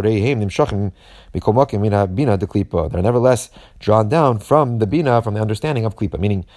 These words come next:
just like the holy emotions, they have a higher source than intellect, so too, the unholy emotions, even though we say, "Oh, they're just natural, ingrained in our human selves,"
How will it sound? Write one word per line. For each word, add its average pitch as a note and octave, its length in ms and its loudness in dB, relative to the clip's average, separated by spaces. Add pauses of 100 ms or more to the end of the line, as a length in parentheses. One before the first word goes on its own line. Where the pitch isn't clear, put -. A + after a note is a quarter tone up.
(160)
just A#2+ 220 -2
like A2 160 0
the F#2 80 -6
holy A2 160 2
emotions, G2 520 -6
they E2+ 120 -4
have F#2 120 2
a E2+ 40 0
higher F#2+ 240 0
source G2 280 -2
than F#2+ 100 -4
intellect, G#2+ 380 -4 (300)
so A2+ 200 2
too, C3+ 320 0
the F#2 100 -4
unholy C#3 240 -2
emotions, G2+ 400 -4
even G#2+ 140 -2
though A#2+ 240 6
we F#2 160 -4
say, A2 280 0
"Oh, G#2+ 300 2
they're F#2 100 -2
just G#2 220 -4
natural, F#2+ 360 0
ingrained F2+ 340 -2
in F2+ 80 -4
our F2 140 -2
human F2 420 -4
selves," F#2+ 480 -4